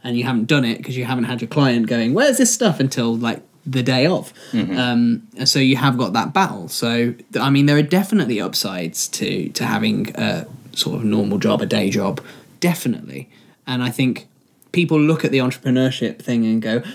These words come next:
Speaker 1: "Look at how much freedom they've got." But that freedom comes with a huge challenge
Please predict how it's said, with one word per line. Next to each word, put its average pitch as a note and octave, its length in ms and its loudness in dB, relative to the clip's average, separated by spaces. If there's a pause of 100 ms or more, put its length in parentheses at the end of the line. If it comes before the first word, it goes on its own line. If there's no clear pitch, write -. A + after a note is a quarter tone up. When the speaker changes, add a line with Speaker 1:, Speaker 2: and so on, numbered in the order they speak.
Speaker 1:
"Look F4+ 120 2
at D4+ 80 2
how D4+ 80 6
much C#4 160 2
freedom C4+ 380 2
they've G3 160 4
got." - 180 -4
But B2+ 60 0
that D#3+ 200 2
freedom F#3+ 380 4
comes C#3 240 2
with B2 100 2
a A#2+ 100 0
huge A#3 580 0
challenge C#3+ 680 -2